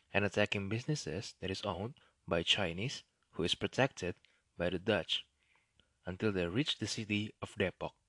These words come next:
where they meet Syekh Lintung, the teacher of Kiai Ebun. Upon this meeting,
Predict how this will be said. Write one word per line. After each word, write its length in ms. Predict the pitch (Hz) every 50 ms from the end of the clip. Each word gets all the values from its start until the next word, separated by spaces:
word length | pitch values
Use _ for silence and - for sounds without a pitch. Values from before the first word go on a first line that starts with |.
| _ _ _ _ _ _ _ _ _ _ _ _ -
where 260 | 85 87 101 123 135 -
they 120 | 87 80
meet 260 | 80 82 95 117 - _ _ _ _ -
Syekh 420 | - - - - 104 113 127 - - -
Lintung, 440 | 107 104 101 98 - 69 69 85 - - _ _ _ _ _ _ _ _ _ _ _ _ _
the 100 | - 85
teacher 540 | - - 117 123 - - 127 123 117 143 - -
of 140 | 110 - -
Kiai 420 | - - 104 101 98 98 104 101
Ebun. 320 | - 98 92 85 - - - - _ _ _ _ _ _ _ _ _ _ _ _ _ _ - - _ _ _ _ _ _ _ _ _
Upon 200 | - 127 156 160
this 180 | 147 147 -
meeting, 320 | - 113 101 87 92 117